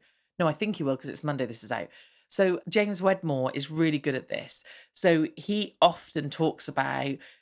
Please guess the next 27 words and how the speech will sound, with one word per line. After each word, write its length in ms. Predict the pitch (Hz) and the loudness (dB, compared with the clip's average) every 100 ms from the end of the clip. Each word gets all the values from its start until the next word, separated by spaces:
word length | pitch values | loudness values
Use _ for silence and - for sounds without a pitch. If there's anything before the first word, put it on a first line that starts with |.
| _ | _
"This 280 | 151 165 - | 0 0 2
is 140 | 147 | 0
so-and-so 460 | - 151 139 - 131 | 2 2 2 0 0
and 180 | 131 139 | 0 -2
they 120 | 139 | 0
did 200 | 143 135 | -2 -2
this, 200 | 135 123 | -2 -2
they're 220 | - 135 | 0 0
amazing. 480 | 127 139 127 - 123 | 0 -2 -2 -4 -6
This 160 | 147 160 | -4 -4
is 120 | 143 | 0
so-and-so 420 | 147 135 131 131 | 0 0 -4 -4
and 140 | 123 | -4
they 260 | 131 131 127 - _ _ - | -4 -4 -6 -14 _ _ -6
had 240 | - 135 - | -4 -4 -2
this 200 | 131 - | -2 -2
launch, 360 | 127 120 117 - - _ | -4 -4 -6 -12 -20 _
they 260 | - 151 151 | 0 2 2
earned 180 | 139 - | 0 -4
this 260 | 131 - | -4 -4
money, 240 | - 117 113 | -4 -4 -4
they 260 | 120 147 | -2 -2
built 300 | 143 147 139 | 0 -2 -2
their 180 | - 135 | 2 2
list 280 | 131 127 - | 0 -2 -4
to 80 | 135 | -2
this." 340 | 123 101 - | -2 -2 -6